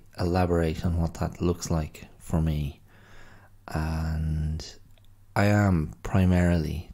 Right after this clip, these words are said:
talking about one's personal sense of safety in the world and in the relationships in which one finds oneself. And I talk about how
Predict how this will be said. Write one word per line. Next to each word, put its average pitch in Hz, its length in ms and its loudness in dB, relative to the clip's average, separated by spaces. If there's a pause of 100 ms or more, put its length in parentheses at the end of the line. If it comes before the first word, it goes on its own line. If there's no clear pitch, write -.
(140)
talking 80 460 -2
about 73 360 -4 (280)
one's 80 560 0 (840)
personal 85 720 2 (500)
sense - 540 -4 (300)
of 69 340 -6 (220)
safety - 800 -6
in 73 120 -4
the 73 60 -2
world 76 560 -4 (260)
and 76 580 -6 (160)
in 76 200 -4
the 78 80 -6
relationships 80 880 -6
in 76 200 -6
which - 360 -8 (960)
one 113 180 6
finds 117 360 6
oneself. 85 560 -2 (640)
And 76 500 -4
I 76 60 -8
talk 85 260 -6
about 73 220 -4
how - 600 -6